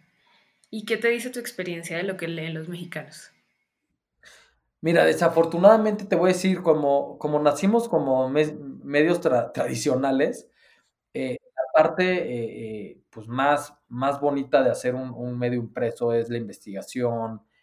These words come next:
Speaker 2: el texto, la fotografía, el, el, el, el, el viaje, el, el sentirlo, el hacerlo, el hacer el artículo, el mandar las pruebas de color,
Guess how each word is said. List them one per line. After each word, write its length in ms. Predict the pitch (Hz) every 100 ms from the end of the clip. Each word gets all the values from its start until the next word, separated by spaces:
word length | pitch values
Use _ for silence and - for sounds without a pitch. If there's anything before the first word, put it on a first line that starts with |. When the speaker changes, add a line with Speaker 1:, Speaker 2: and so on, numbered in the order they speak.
| _
Speaker 2:
el 180 | 95 -
texto, 520 | 127 117 - - 104
la 100 | 95
fotografía, 1040 | - - 98 95 90 127 120 110 104 104 - _ _ _
el, 200 | 101 98
el, 220 | - 92
el, 240 | 98 98 98
el, 360 | 95 90 87 -
el 200 | 98 95
viaje, 840 | 110 123 123 117 - 117 113 113 - _ _
el, 280 | 104 101
el 220 | 98 101 95
sentirlo, 840 | 104 101 101 143 135 120 117 113
el 100 | 104
hacerlo, 760 | 95 - 135 120 117 110 107 101
el 200 | 101 95
hacer 240 | - 117
el 120 | 113
artículo, 840 | 98 - 135 131 123 117 113 110 104
el 140 | 101
mandar 320 | 101 101 113
las 140 | 117 107
pruebas 260 | 117 113
de 100 | 101
color, 600 | - 104 131 143 139 -